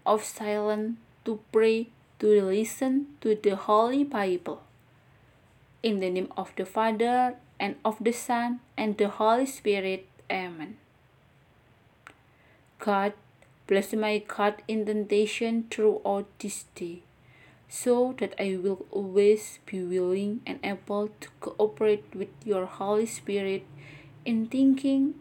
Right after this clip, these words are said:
acting, and speaking, so that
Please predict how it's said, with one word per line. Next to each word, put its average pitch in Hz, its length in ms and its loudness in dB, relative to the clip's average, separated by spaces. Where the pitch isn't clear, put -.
acting, - 640 -8
and 190 180 -8
speaking, 185 720 -12
so 240 520 0
that 185 160 -2